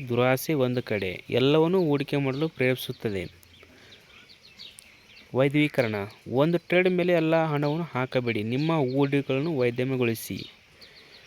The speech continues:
ನಿರೀಕ್ಷೆಗಳ ನಿವಾರಣೆ. ಒಂದೇ ಯಾವದ ಮೇಲೆ ಎಲ್ಲ ಭರವಸೆಗಳನ್ನು ಇಟ್ಟುಕೊಳ್ಳಬೇಡಿ. ಬಹುಮಾರ್ಗಗಳನ್ನು ಅನ್ವೇಷಿಸಿ. ಅಪಾಯ ನಿವಾರಣೆ ಮ-, ನಮ್ಮನ್ನು ಅನಿರೀಕ್ಷಿತ ನಷ್ಟಗಳಿಂದ ರಕ್ಷಿಸುತ್ತದೆ.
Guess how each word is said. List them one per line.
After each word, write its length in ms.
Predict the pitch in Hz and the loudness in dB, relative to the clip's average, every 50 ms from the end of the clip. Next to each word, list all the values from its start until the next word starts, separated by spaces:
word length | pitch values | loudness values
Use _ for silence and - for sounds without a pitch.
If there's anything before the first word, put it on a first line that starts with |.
| - - - - - - - - | -20 -20 -20 -20 -20 -20 -8 -2
ನಿರೀಕ್ಷೆಗಳ 480 | 131 143 160 175 180 - - 180 180 180 | 2 2 4 4 2 2 0 2 2 2
ನಿವಾರಣೆ. 580 | 190 190 165 147 135 131 135 131 127 123 117 | 2 0 0 0 0 0 0 0 0 0 0
ಒಂದೇ 480 | 104 - 120 123 143 151 165 170 185 185 | -2 -2 0 0 0 0 0 2 2 2
ಯಾವದ 280 | 185 175 165 160 156 156 | 4 4 2 2 0 0
ಮೇಲೆ 260 | 156 156 151 156 156 | 0 0 0 2 2
ಎಲ್ಲ 400 | 139 127 127 127 131 143 160 170 | 2 0 0 -2 0 0 0 0
ಭರವಸೆಗಳನ್ನು 640 | 151 135 139 135 139 143 139 - 143 139 143 147 | 0 0 2 2 2 0 0 -2 -2 -2 -2 -2
ಇಟ್ಟುಕೊಳ್ಳಬೇಡಿ. 800 | 131 127 127 - - - - 139 135 135 131 127 117 110 - - - - - - - - - - - - - - - - - - - - - | -2 -4 -4 -4 -8 0 2 4 4 6 4 4 0 -2 -4 -8 -12 -20 -20 -20 -20 -20 -20 -20 -20 -20 -20 -20 -20 -20 -20 -20 -16 -10 -8
ಬಹುಮಾರ್ಗಗಳನ್ನು 760 | 117 120 147 165 175 165 147 143 151 139 143 151 160 170 160 | -2 2 4 4 4 4 4 4 4 4 2 0 0 2 0
ಅನ್ವೇಷಿಸಿ. 600 | 143 135 139 139 - - 127 - - 98 95 - 113 - - - _ _ _ - - - - - - - - | 0 0 -2 -2 -2 -4 -6 -6 -6 -8 -10 -10 -12 -16 -20 -20 _ _ _ -20 -20 -20 -20 -20 -10 -2 -2
ಅಪಾಯ 460 | 131 - - 165 175 175 180 180 175 | -2 2 2 4 4 4 4 2 2
ನಿವಾರಣೆ 420 | 165 151 147 151 151 151 151 156 | 2 2 2 2 2 2 0 0
ಮ-, 180 | 151 147 147 143 - | -2 -2 -4 -6 -4
ನಮ್ಮನ್ನು 640 | 131 135 139 139 143 143 156 170 170 - - 143 160 | -2 -2 0 0 0 0 -2 -2 -2 0 0 2 2
ಅನಿರೀಕ್ಷಿತ 400 | 160 156 151 143 - 147 139 - | 2 0 -2 -2 -4 -4 -2 -2
ನಷ್ಟಗಳಿಂದ 520 | 139 139 131 - - - 131 135 135 143 | -2 0 -2 -2 -4 -4 -4 -2 -2 -2
ರಕ್ಷಿಸುತ್ತದೆ. 960 | 156 - 123 120 - - - 131 127 - 120 104 92 - - - - - - | -2 -2 -4 -6 -4 -6 -6 -6 -4 -4 -4 -4 -4 -6 -8 -10 -12 -14 -18